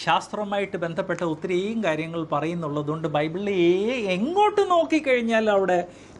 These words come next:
ശാസ്ത്രവുമായിട്ട് ബന്ധപ്പെട്ട കാര്യങ്ങളുണ്ട്. For example, മൂന്നാം ദിവസമാണ് കർത്താവ് സസ്യാദികളെ സൃഷ്ടിച്ചത്, നാലാം ദിവസമാണ് സൂര്യനെയും ചന്ദ്രനെയും സൃഷ്ടിച്ചത്.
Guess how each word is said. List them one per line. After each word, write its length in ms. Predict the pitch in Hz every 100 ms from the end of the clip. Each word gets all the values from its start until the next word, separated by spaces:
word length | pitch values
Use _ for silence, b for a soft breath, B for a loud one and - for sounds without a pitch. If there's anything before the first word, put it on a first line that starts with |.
| -
ശാസ്ത്രവുമായിട്ട് 680 | 185 180 180 175 170 165 151
ബന്ധപ്പെട്ട 440 | 151 147 147 143
കാര്യങ്ങളുണ്ട്. 680 | 139 131 131 123 120 120 131
For 240 | 156 151
example, 560 | 151 - 185 165 147 233 B B -
മൂന്നാം 440 | 160 220 254 247 196
ദിവസമാണ് 680 | 175 175 202 165 143 147 156
കർത്താവ് 600 | 143 - 175 156 127 147 - - - -
സസ്യാദികളെ 840 | 240 240 - 277 233 214 190 165 147
സൃഷ്ടിച്ചത്, 880 | - 143 - - 113 110 107 - - B B - 143
നാലാം 400 | 151 175 170 151
ദിവസമാണ് 600 | 143 139 160 131 131 131
സൂര്യനെയും 600 | 165 160 151 139 131 131
ചന്ദ്രനെയും 500 | 127 123 120 120 113
സൃഷ്ടിച്ചത്. 720 | - 123 - 113 - 98